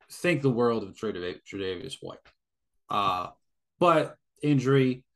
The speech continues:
and a little bit of congestion of talent, uh, in this division, at least at the top level. Slight,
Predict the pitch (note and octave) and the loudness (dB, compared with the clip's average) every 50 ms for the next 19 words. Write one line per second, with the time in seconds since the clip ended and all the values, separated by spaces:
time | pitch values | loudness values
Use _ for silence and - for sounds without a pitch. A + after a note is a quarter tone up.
0 | _ _ _ _ _ _ _ _ B2+ A#2 A2 G#2+ G#2+ A#2 C3+ C#3+ C#3 C3+ C3+ C3 | _ _ _ _ _ _ _ _ -8 -6 -4 -4 0 2 4 4 4 4 4 2
1 | B2+ C3 - B2 A2 A#2 A#2+ A#2+ A#2+ - - A#2+ A#2 A2+ A2+ A2 A2 - - _ | 2 2 0 0 0 0 -2 -2 -4 -6 -8 -6 -4 -2 -2 -4 -4 -6 -14 _
2 | _ - A#2 A#2 A#2 A2 A#2 A2+ - - - B2+ B2 B2 C3 C3 C3+ - - _ | _ -8 -4 -2 -2 -2 -4 -6 -8 -8 -4 -2 -2 0 0 0 -2 -4 -10 _
3 | _ _ _ _ _ _ _ _ _ _ _ _ _ _ _ - A#2 A#2 A#2+ A#2+ | _ _ _ _ _ _ _ _ _ _ _ _ _ _ _ -6 -2 0 2 2
4 | A#2+ A#2+ A#2+ A#2 - - - _ _ _ _ B2+ C3 C3 B2+ B2+ A#2+ - C3+ A2+ | 2 2 0 -2 -4 -6 -8 _ _ _ _ 0 2 4 4 2 2 0 -2 -2
5 | B2 A#2+ A2+ C3 B2 A#2 A2+ G#2+ A#2 B2 - - B2 - G2 - - A2+ A2+ A#2+ | -2 -2 0 -2 -2 -2 -2 -2 -2 -2 -2 -2 -2 -2 -4 -6 -4 -4 -4 0
6 | A#2+ D3 C#3+ C#3+ D#3+ D#3 D#3+ - _ _ _ _ _ _ _ _ _ _ _ - | 2 2 2 4 2 0 -4 -8 _ _ _ _ _ _ _ _ _ _ _ -20
7 | - - _ _ _ _ _ _ _ _ _ _ _ _ _ _ _ _ _ _ | -20 -20 _ _ _ _ _ _ _ _ _ _ _ _ _ _ _ _ _ _
8 | _ - - - - - - F3 F3+ G3+ G#3+ G#3 G3 G3 | _ -4 -2 0 0 0 2 4 4 6 8 6 6 4